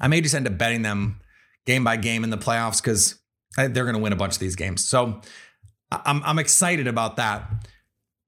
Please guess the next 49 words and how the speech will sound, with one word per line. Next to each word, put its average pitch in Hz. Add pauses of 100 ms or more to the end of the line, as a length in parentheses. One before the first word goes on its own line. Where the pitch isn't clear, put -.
But 180
you 196
can 214
do 175
it 156
no 147
sweat, 185 (180)
especially 156
if 135
you're 139
joining 135
FanDuel, 156
because 135
you 139
can 131
get 127
that 127
no 123
sweat 120
first 120
bet 110
up 135
to 147
a 131
thousand 123
dollars 117
in 110
bonus 110
bets 104
when 107
you 107
go 107
to 101
fanduel 110
dot 104
com 107
slash 113
locked 120
on. 170
That's 180
fanduel 240
dot 202
com 185
slash 139
locked 131
on 135
to 123
learn 110
more. 135